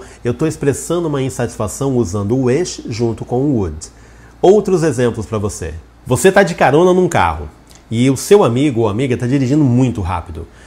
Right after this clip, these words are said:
E aquilo tá te deixando inquieto, tá te deixando insatisfeito. Você vira pra essa pessoa e diz assim: "Hey,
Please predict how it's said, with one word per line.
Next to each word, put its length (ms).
E 60
aquilo 260
tá 120
te 120
deixando 300
inquieto, 480
tá 120
te 100
deixando 320
insatisfeito. 760
Você 220
vira 240
pra 140
essa 160
pessoa 380
e 20
diz 200
assim: 340
"Hey, 280